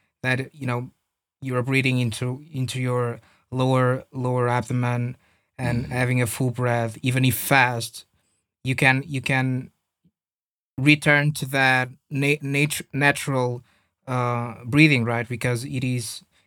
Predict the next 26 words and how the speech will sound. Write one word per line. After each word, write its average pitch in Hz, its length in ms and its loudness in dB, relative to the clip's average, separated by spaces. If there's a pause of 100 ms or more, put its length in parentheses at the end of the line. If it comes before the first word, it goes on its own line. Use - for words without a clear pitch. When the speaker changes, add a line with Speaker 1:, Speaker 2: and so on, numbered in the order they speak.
(120)
Speaker 1:
it 131 80 -6
is 131 160 0
something 131 440 0
that, 127 440 -2
going 135 260 2
back 127 300 4
to 131 160 -2
the, 123 160 -2
um, 117 380 -2 (1400)
to 139 100 2
this 123 420 4 (320)
trauma 135 380 8
that 131 180 4
accumulates 127 480 0
in 123 80 -2
the 117 80 -2
body, 117 520 -4 (1300)
breathing 190 420 8
is 151 120 8
a 147 40 4
normal 143 320 6
process, 117 540 -2
and, 127 100 0
and 139 200 -2
the 139 40 0
body, 135 460 4